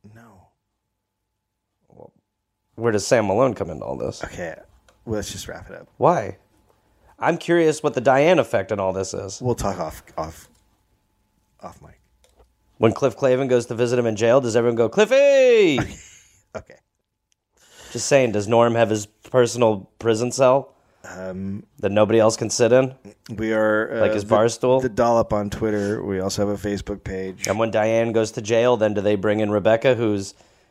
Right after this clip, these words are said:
Speaker 2: you know, now Sam's warden?
Speaker 1: And, uh,
Speaker 2: You know, I don't know how it works. I think I'm now talking about Cheers prison, but I
Speaker 1: we're,
Speaker 2: don't even
Speaker 1: we're signing cars.
Speaker 2: Well,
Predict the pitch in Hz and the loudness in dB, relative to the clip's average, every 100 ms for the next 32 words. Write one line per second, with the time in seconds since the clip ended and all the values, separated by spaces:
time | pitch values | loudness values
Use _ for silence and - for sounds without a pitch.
0 | _ - _ 110 95 92 107 107 101 135 | _ -20 _ -6 -4 -2 2 2 2 2
1 | 117 104 98 _ _ 110 113 139 147 170 | 2 2 -6 _ _ -2 2 2 2 -4
2 | 151 139 - - - - _ _ _ _ | -6 -14 -14 -16 -20 -20 _ _ _ _
3 | _ _ _ _ 113 101 101 101 92 98 | _ _ _ _ -4 -2 0 0 0 0
4 | 98 127 117 98 90 95 98 131 160 185 | 4 4 4 0 -2 -4 0 0 2 0
5 | 131 139 143 135 117 107 - _ _ _ | 2 2 4 2 2 -2 -2 _ _ _
6 | _ - 131 107 - 117 113 82 82 87 | _ -2 2 2 0 0 2 0 -4 0
7 | 113 127 95 90 92 _ _ 151 135 127 | 4 4 2 -2 -6 _ _ 2 4 6
8 | 131 120 110 85 80 - _ _ 107 101 | 4 4 2 -6 -14 -16 _ _ 0 0
9 | 98 | 0